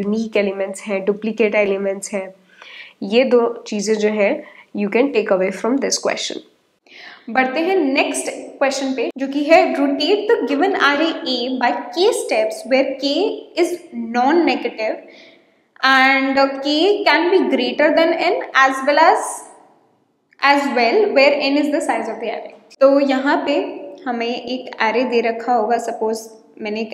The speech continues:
एरे ले लिया वन, टू, थ्री, फ़ोर, फ़ाइव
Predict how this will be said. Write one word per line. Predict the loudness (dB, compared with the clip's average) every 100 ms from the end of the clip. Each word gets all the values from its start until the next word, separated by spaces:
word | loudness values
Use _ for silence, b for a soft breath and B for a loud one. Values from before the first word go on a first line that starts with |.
| -4
एरे | -2 -2
ले | -2
लिया | 0 2
वन, | 2 2 0 -4 -8
टू, | -12 -12
थ्री, | -14 -14 -14 -16 _ _ _ _ _
फ़ोर, | -2 0 -2 -4
फ़ाइव | -6